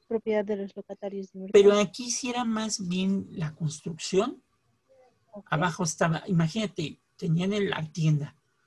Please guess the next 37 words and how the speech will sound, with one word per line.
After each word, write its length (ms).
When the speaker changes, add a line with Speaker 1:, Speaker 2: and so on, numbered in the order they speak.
Speaker 2:
un 140
Speaker 1:
Ujú. 80
Speaker 2:
tapanco 760
y 160
un 180
almacén 680
y 140
una 240
pared 300
que 120
separaba 680
con 160
la 140
casa 300
principal. 520
Speaker 1:
Bueno, 280
para 160
aquellos 340
que 100
no 140
sepan 340
qué, 240
qué 80
es 100
tapanco, 520
¿cómo, 520
Speaker 2:
El 120
Speaker 1:
cómo 20
lo 60
Speaker 2:
tapanco 480
es, 180
Speaker 1:
describen? 380
Speaker 2:
es 400
una 280
tabla 260
de 100
madera. 380